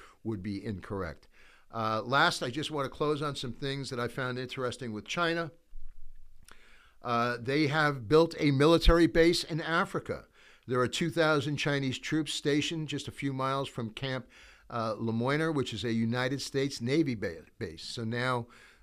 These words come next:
um, you know, China's kind of building their own military neighborhood right next to the United States in northern Africa. Uh, speculation suggests that the new one may be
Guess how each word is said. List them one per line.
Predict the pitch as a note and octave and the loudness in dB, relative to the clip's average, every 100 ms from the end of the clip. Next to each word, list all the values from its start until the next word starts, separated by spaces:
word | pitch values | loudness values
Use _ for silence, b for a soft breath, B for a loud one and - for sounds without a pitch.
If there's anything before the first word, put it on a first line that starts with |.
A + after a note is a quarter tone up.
| - | -10
um, | A#2 A2+ A2+ A2 A2 G#2+ _ _ _ _ _ _ _ _ _ _ _ | -2 0 0 -2 -6 -10 _ _ _ _ _ _ _ _ _ _ _
you | C3+ | -10
know, | B2 | -8
China's | - B2 C3+ C3 | -6 -6 -4 -6
kind | - C#3+ C3+ | -4 -4 -4
of | A2+ - - - - G#2+ E2+ | -6 -6 -4 -6 -6 -12 0
building | C3 C#3+ C#3+ | 2 4 2
their | C#3 D3 | 2 2
own | C#3+ D3 C3 B2 | 2 0 -2 -2
military | C3+ C#3+ D3+ D3 C3 | 0 0 0 0 0
neighborhood | C3+ C#3+ B2+ C#3 | -2 0 -2 -2
right | C3 C3+ | 0 -2
next | C3+ B2 - | -2 -6 -6
to | |
the | A#2+ | -4
United | B2+ B2 | -4 -4
States | - C3 A#2+ B2 | -4 -4 -4 -6
in | A2 | -4
northern | A#2 A2+ A2 | -4 -4 -4
Africa. | G#2 - E2 - - B B B B - | -6 -8 -14 -16 -20 B B B B -6
Uh, | G#2 G#2 | -2 -2
speculation | - C#3 A#2+ C3 B2+ B2+ C3 | 0 -2 -2 0 0 0 -4
suggests | - A2+ B2+ C3 - | -8 -6 0 0 0
that | C3 A2 | -4 -4
the | A#2 | -4
new | B2 | -2
one | C3+ C3+ C3 | -2 -2 -2
may | B2 C3 | -2 -2
be | A#2+ B2+ A#2+ | -2 -4 -4